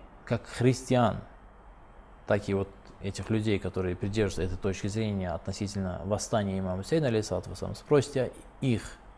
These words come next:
"А с чего вы это взяли? С чего вы взяли, что имам Хусейн, алейхиссалату вассалам, восстал для того, чтобы ваши грехи, грехи вот этих грешников были прощены?"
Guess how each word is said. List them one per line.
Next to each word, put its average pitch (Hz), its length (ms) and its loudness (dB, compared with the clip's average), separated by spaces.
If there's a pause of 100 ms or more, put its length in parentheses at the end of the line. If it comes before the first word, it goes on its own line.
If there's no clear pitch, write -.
(640)
"А - 80 -12
с - 60 -8
чего 127 240 2
вы 123 160 6
это 117 160 2
взяли? 117 480 6 (2000)
С - 60 -10
чего 165 200 6
вы 131 220 12
взяли, 160 380 10
что - 220 4
имам 117 200 6
Хусейн, 147 220 6
алейхиссалату 120 420 6
вассалам, 98 480 2
восстал 127 380 6
для 117 180 6
того, 110 180 2
чтобы 107 300 0
ваши 123 420 4
грехи, 107 400 2
грехи 107 340 0
вот 110 140 0
этих 110 240 2
грешников 117 680 4
были 104 200 2
прощены?" 98 480 -4